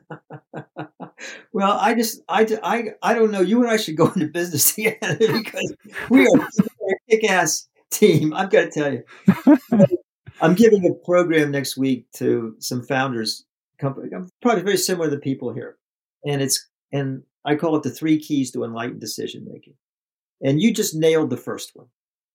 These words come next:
Speaker 1: And the first one is, and it's actually a bit of wisdom my father shared with me. He said, "How does a decision make me feel?"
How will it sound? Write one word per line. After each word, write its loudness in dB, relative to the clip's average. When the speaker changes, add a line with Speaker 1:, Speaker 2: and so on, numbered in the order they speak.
Speaker 1:
And 2
the 0
first 0
one -4
is, -2
and -6
it's 0
actually -2
a -2
bit 4
of 0
wisdom -4
my -8
father -12
shared -8
with -14
me. -12
He -12
said, -10
"How 0
does 0
a -8
decision -4
make -6
me -10
feel?" -18